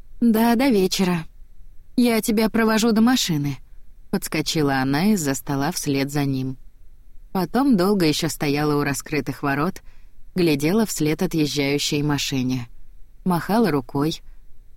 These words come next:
улыбалась ободряюще. «Давай, мол, всё будет хорошо у тебя сегодня». Вернувшись в дом, встала у окна в гостиной, прогнулась в спине, закинула руки за голову. Хорошо, как, Господи.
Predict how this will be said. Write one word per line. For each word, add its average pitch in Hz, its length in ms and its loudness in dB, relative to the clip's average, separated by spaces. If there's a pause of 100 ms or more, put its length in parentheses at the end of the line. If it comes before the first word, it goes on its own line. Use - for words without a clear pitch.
(120)
улыбалась 165 640 2
ободряюще. 147 760 0 (580)
«Давай, 214 460 4
мол, 156 300 2
всё 247 300 0
будет 151 340 2
хорошо 135 460 -2
у 131 80 0
тебя 135 260 -4
сегодня». 131 640 -4 (840)
Вернувшись 185 680 2
в 151 80 -2
дом, 208 280 4
встала 151 400 0
у 143 120 2
окна 175 340 0
в 196 60 -2
гостиной, 170 680 -2 (440)
прогнулась 175 600 2
в - 60 -8
спине, 147 560 0 (360)
закинула 196 680 2
руки 139 300 0
за 147 240 0
голову. 175 420 2 (680)
Хорошо, 208 600 2
как, 131 280 -2
Господи. 147 600 -2